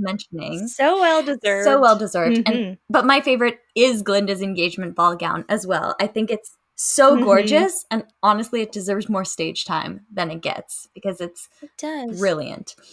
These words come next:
Speaker 1: But honestly,
Speaker 2: Yep.
Speaker 1: I would be really happy to wear anything in Glinda's closet.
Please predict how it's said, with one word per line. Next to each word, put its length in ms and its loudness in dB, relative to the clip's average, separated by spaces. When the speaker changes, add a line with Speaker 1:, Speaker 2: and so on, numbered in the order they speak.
Speaker 1:
But 140 2
honestly, 380 2
Speaker 2:
Yep. 140 -8
Speaker 1:
I 80 2
would 120 0
be 120 -2
really 240 0
happy 340 0
to 80 -4
wear 460 0
anything 500 -8
in 120 -8
Glinda's 420 -6
closet. 580 -2